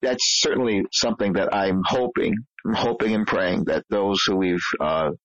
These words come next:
been listening are catching and coming away with an understanding that, you know, that, um,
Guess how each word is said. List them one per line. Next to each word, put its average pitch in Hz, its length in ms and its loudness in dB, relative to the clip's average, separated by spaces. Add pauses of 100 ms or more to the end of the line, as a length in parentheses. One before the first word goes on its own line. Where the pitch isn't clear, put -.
been 85 160 -2
listening 139 420 0 (680)
are 98 260 0
catching 127 500 0
and 110 140 0
coming 107 260 0
away 98 260 2
with 87 200 2
an 101 220 0
understanding 101 600 0
that, 85 160 0
you 98 100 0
know, 92 260 0
that, 87 220 0 (120)
um, 87 300 0